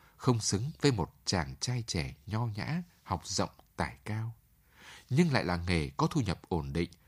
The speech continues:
cho đôi vợ chồng Nấm Trần giữa thời buổi khó khăn loạn lạc. Cũng qua Cụ Tập, Trần quen với Trí và trở thành liên lạc cho cách mạng. Trong cách mạng tháng tám năm một nghìn chín trăm bốn mươi lăm,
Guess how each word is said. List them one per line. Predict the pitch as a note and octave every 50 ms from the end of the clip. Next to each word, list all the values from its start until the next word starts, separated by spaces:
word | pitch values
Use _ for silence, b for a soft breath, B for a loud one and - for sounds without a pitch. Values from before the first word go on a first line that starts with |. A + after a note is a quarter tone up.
| b b b
cho | - C#3+
đôi | A#2+ A#2 A2+ G#2+
vợ | G2 F2+ - -
chồng | - - E2+ D2+ C#2+ C2 C2+ - _
Nấm | - D#2 E2+ D#2+ F#2 C3+ F3 - _
Trần | - E2 D2+ C2+ B1+ A#1+ - b b b b b b b b
giữa | - G#3 G3
thời | F3+ - A2 F2
buổi | E2+ E2+ D#2+ D2 B1+
khó | - - - A2 C#3+
khăn | - - A#2 G#2 F2 D#2
loạn | C#2+ C#2+ B1 - - -
lạc. | - - - - _ - _ _ _ _ _ _ _ _ - _ b b b b b b b b b b b b b
Cũng | - G#2 - - D3 D#3
qua | - - A2+ G#2 G2
Cụ | - - - - -
Tập, | - C#2+ - - - _ _ _ - b b b b b b b _
Trần | - G2 E2 C#2 B1+ - - -
quen | _ A2 A2 G#2 F#2+ F#2
với | G#2+ A#2+ -
Trí | - - G#2 G#2 B2 E3 - _ _ b b b b b b
và | - A#2+ A#2+
trở | A#2 - F#2
thành | F2 - G#2+ G2 F#2+
liên | F#2+ D3+ D#3
lạc | B2+ E2+ D#2+ C#2+ - _ _
cho | - D3
cách | - - E3 B2 E2
mạng. | - C3+ C3 - - _ _ _ _ - _ _ _ _ _ b b b b b b b b b b b _
Trong | - A#2 G#2+ F#2 -
cách | C3 A#2
mạng | G2+ D#2+ - -
tháng | - G#2+ A#2 C3 -
tám | G#2+ G#2 A#2 C#3+ D3+
năm | D3+ C3+
một | G2+ D#2
nghìn | - F2 C#2+ B1+ A#1+ -
chín | - - G2+ C3+ D3+
trăm | - - A#2 G#2
bốn | F#2+ G2+ B2
mươi | C3 B2
lăm, | A2+ G#2+ G#2+ G#2